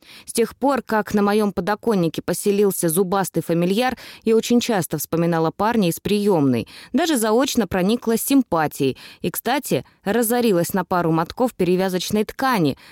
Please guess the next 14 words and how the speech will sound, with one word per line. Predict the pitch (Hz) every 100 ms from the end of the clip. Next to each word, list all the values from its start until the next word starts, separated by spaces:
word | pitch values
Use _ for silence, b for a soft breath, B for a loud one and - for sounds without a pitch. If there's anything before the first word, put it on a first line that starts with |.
| B
заговорённой | 175 180 170 156 175 247 240
на | 165
заживление | 151 143 143 139 147 165 143
ранок. | 131 120 117 - - _ B B B
Он | 294
тихонечко | 277 262 339 311 -
покинул | 254 226 - 247 240 -
аудиторию. | 226 196 208 - 160 147 139 b b
Под | - 180
нарастающий | 175 175 175 190 180 - 165
гул | 151 196
преподаватель | - 165 151 160 175 185 180
прочёл | - 180 - 165
записку | 143 143 226 269 - 277